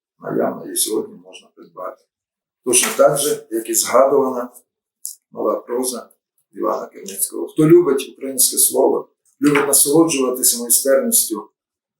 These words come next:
наших умілих, талановитих письменників, завжди може замовити ці видання. А зараз я хотів би просто для маленького знайомства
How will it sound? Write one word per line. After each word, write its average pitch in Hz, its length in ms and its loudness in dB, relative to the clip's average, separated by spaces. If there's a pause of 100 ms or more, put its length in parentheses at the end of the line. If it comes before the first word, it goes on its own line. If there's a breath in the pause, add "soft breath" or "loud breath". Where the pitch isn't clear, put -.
(440)
наших - 600 2 (280)
умілих, 131 760 -4 (880)
талановитих 131 640 2
письменників, 127 680 -4 (440)
завжди 143 480 -8 (120)
може 104 480 -10 (320)
замовити 104 680 -8
ці 101 220 -6
видання. 95 360 -12 (360)
А 117 80 -2
зараз 180 320 4
я 175 120 0
хотів 170 320 2
би 147 300 2 (460)
просто 208 340 4
для - 540 4 (560)
маленького 147 460 0
знайомства 131 760 -2